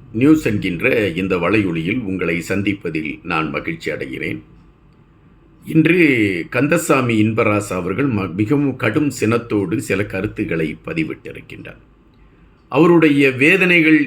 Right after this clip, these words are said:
என்ன என்பதை குறித்து நீங்கள் அனைவரும் அறிந்திருக்கக்கூடும்.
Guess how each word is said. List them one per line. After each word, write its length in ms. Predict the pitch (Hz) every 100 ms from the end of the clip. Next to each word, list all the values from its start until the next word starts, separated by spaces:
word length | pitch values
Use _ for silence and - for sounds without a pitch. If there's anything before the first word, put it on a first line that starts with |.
| -
என்ன 280 | 123 143 143
என்பதை 420 | 131 120 117 113
குறித்து 380 | 113 117 117 190
நீங்கள் 340 | 180 123 107 98
அனைவரும் 480 | 117 117 110 107 107
அறிந்திருக்கக்கூடும். 1040 | 117 117 101 87 - 92 - 113 - -